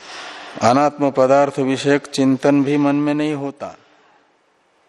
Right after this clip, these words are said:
इस संसार में इस लोक के या परलोक के किसी भी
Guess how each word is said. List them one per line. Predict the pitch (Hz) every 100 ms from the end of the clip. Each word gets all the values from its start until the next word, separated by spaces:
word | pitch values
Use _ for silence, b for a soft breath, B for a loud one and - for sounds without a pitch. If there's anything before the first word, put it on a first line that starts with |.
| _ _ _ _ _ _ _ _ _ _ _ _ _ _ _ _ _ _ _ - _ _ - - - -
इस | 139
संसार | - 131 131 - 143 139 139
में | 120 110 135 220 - _ _ _ _ -
इस | 131 - 135
लोक | 135 139 -
के | 147 156 - 123
या | 127
परलोक | 123 - 131 135 135 131 - -
के | 127 180 - - b b b b b _
किसी | 131 131 151 147 135
भी | 123 156 226